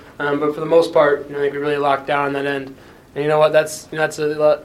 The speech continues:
over our winning streak. We've shot the ball really well, um, and so sometimes it's good to, you know, win in other ways. We love to always hit our shots, um, but when it comes down to it, uh, you play both ends of the floor, and you can win games on both ends of the floor. Um, so just continue to fine-tune things, and like Mitch said,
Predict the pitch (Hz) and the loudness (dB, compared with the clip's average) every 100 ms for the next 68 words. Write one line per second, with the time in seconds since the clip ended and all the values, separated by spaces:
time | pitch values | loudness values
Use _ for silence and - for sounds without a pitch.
0 | - 165 160 156 151 160 156 - 160 147 | 0 2 4 2 4 2 0 -6 -6 -2
1 | 156 151 151 151 156 170 170 180 196 196 | -2 -2 0 2 2 0 0 2 2 0
2 | - - - 143 139 135 135 - 156 151 | -10 -20 -10 -6 -4 -6 -6 -6 -4 -4
3 | 139 - 156 151 139 - - - 143 139 | -6 -4 -2 0 0 -2 -18 -12 -6 0
4 | 151 151 143 143 143 139 139 147 156 139 | 0 0 0 -2 0 -2 -2 -4 -2 2
5 | 143 147 143 160 156 170 160 156 - - | 4 2 0 -2 -2 2 0 0 -6 -20
6 | - - - 143 143 147 151 156 143 156 | -20 -20 -12 -8 -6 -6 -4 -6 -2 0
7 | 151 147 151 147 - - 139 135 139 - | 0 0 -2 -4 -12 -20 -16 -12 -12 -14
8 | 143 143 165 151 156 151 151 147 139 - | -20 -8 -4 -2 0 -2 -2 -4 -8 -4
9 | 160 151 147 151 147 147 147 143 143 139 | -2 -2 -6 -8 -6 -2 -4 -4 -6 -6
10 | 135 131 135 139 131 131 - - - 131 | -8 -10 -8 -6 -6 -8 -20 -20 -14 -8
11 | 123 123 123 147 143 - 151 180 175 175 | -6 -6 -4 -4 -4 -8 -2 0 2 2
12 | 175 175 185 175 185 190 156 160 165 160 | 2 2 0 2 2 2 0 -4 -4 -8
13 | - 175 | 0 2